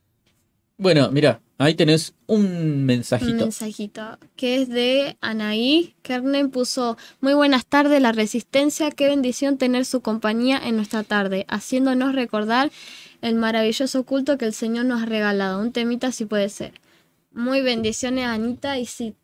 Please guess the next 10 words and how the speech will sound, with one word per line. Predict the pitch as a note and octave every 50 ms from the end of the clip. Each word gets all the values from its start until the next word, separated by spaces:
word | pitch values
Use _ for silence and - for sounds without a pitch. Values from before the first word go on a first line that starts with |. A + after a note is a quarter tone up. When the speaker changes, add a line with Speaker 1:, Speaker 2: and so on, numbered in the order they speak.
| _ _ _
Speaker 2:
fue | B3 A#3+
un | A#3+ A#3 A#3
maravilloso | A3+ A3+ A3 A3 G#3+ A3+ - C4 A#3+ B3+ B3 A#3+
culto | A#3 A3 G#3+ G#3 G3+ G3+
que | G3+
nos | G3+ G#3 G#3
dio | G#3 G#3
el | G#3 G#3
Señor | - A3 G#3 G3+ G3+ F#3+
ayer. | G3 G#3 - - - -